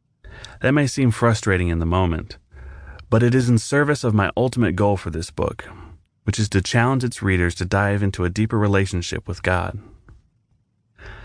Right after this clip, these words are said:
I am not a theologian. I am not a scholar. I am not a Greek or Hebrew linguist, and I have never attended seminary. Fortunately,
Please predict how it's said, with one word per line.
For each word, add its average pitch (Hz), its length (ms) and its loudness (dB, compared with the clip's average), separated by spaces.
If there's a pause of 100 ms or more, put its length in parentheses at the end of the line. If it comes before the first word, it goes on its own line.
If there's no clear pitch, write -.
(300)
I 127 140 2
am 139 140 6
not 120 200 4
a 127 40 0
theologian. 101 800 0 (500)
I 95 120 2
am 92 120 4
not 92 220 2
a 92 60 -2
scholar. 87 580 -2 (440)
I 101 120 0
am 104 120 2
not 110 200 2
a 117 60 -2
Greek 104 280 0
or 95 100 0
Hebrew 98 320 0
linguist, 90 600 0 (260)
and 110 120 2
I 113 80 4
have 107 140 2
never 110 280 2
attended 92 420 -2
seminary. 92 600 -2 (1000)
Fortunately, 90 720 0